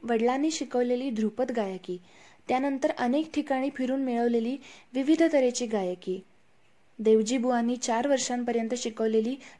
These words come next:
टप्प्याची गायकी आणि वासुदेव बुवा जोशींनी शिकवलेली ग्वाल्हेर घराण्याची अस्सल अशी ख्याल गायकी, अशा सर्वांचा उत्कृष्ट संगम बाळकृष्ण बुवांच्या ठिकाणी झाला.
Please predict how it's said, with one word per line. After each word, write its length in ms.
टप्प्याची 500
गायकी 480
आणि 200
वासुदेव 480
बुवा 200
जोशींनी 420
शिकवलेली 560
ग्वाल्हेर 500
घराण्याची 500
अस्सल 380
अशी 180
ख्याल 260
गायकी, 540
अशा 380
सर्वांचा 800
उत्कृष्ट 560
संगम 420
बाळकृष्ण 500
बुवांच्या 400
ठिकाणी 420
झाला. 240